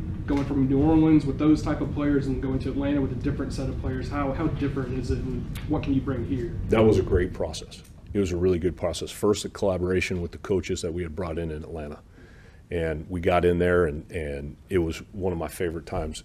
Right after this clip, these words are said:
Speaker 2: coaching in that we, we threw up a template and said, "Hey, this is kinda what's been done before. Let's make it us." And that's the process that we're going through right now. And so all the coaches are having input on what we're doing.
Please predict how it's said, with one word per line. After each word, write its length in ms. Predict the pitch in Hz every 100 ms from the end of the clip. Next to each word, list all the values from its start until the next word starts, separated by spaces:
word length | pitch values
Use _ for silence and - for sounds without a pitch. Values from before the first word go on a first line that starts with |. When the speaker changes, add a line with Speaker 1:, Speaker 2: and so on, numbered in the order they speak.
| -
Speaker 2:
coaching 400 | - 92 - 80
in 140 | 80
that 220 | 78 78 - - - - - -
we, 120 | 87 90
we 140 | 95 85
threw 340 | - 101 95
up 120 | 87
a 40 | -
template 480 | - 98 90 95 80
and 120 | 78
said, 220 | 90 76
"Hey, 160 | 87 80
this 240 | 87 -
is 240 | 87 - - - -
kinda 220 | 107 87
what's 260 | 78 87 -
been 240 | 98 82
done 220 | 82 87 78
before. 480 | 73 92 92 113 - - - - -
Let's 220 | 85 -
make 200 | 87 80
it 60 | 85
us." 340 | 78 - - - -
And 240 | 82 85
that's 180 | 92 98
the 100 | 120
process 440 | - 101 - 95 -
that 100 | 87
we're 80 |
going 260 | 85 82 78
through 180 | - 76
right 200 | 76 76
now. 220 | 76 - - - - - -
And 120 | 82
so 140 | -
all 180 | 85 90
the 60 | 80
coaches 460 | - 110 98 92
are 100 | 87
having 280 | 87 87 85
input 340 | 90 85 92 82
on 140 | 80
what 160 | 80 78
we're 120 | 78
doing. 320 | 80 78